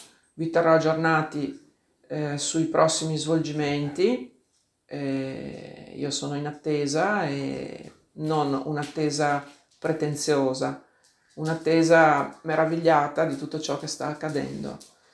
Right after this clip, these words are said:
Questo è, è come un film, no? Che ha risvolti meno positivi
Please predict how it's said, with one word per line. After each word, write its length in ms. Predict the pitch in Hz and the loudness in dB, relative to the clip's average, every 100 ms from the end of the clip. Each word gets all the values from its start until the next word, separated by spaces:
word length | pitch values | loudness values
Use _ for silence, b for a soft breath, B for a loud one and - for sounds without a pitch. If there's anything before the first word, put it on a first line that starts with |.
| b b - _ _ _ | b b -20 _ _ _
Questo 560 | - 165 165 160 139 - | 0 0 2 2 2 0
è, 220 | 147 - | -2 -2
è 80 | 156 | -4
come 420 | 160 165 151 - | -2 0 0 0
un 140 | 156 147 | -4 -4
film, 760 | - 196 180 139 131 131 - | -2 0 2 2 2 -2 -2
no? 400 | - 156 175 - - _ _ _ _ | -2 -2 -2 -6 -16 _ _ _ _
Che 120 | - 165 | -4 4
ha 140 | 151 | 4
risvolti 580 | 151 143 160 156 151 151 | 4 2 2 2 2 0
meno 240 | 147 151 | 2 0
positivi 920 | 151 151 151 160 180 190 233 269 - | -2 -4 -4 -4 0 0 0 -4 -10